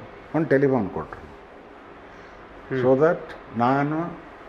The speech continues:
Speaker 1: ಆ ಟೆಲಿಫೋನ್ ಎಕ್ಸ್‌ಚೇಂಜಿಗೆ ಕಾಂಟ್ಯಾಕ್ಟ್ ತೊಗೊಂಡು ಅಲ್ಲಿಂದ ಡೆಲ್ಲಿನೋ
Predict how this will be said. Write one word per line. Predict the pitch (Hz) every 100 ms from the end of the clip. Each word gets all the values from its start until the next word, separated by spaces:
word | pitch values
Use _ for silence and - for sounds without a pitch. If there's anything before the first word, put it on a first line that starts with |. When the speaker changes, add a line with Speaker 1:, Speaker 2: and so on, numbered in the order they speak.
| - - - - - 87
Speaker 1:
ಆ | 113 139 135
ಟೆಲಿಫೋನ್ | 117 113 117 104 120 110
ಎಕ್ಸ್‌ಚೇಂಜಿಗೆ | - - 107 98 90 -
ಕಾಂಟ್ಯಾಕ್ಟ್ | 95 107 110 104 -
ತೊಗೊಂಡು | 85 95 160
ಅಲ್ಲಿಂದ | 135 151 175 175 160 165 127 - - - - - - - - - - - - - 95
ಡೆಲ್ಲಿನೋ | 117 107 95 90 104 123 117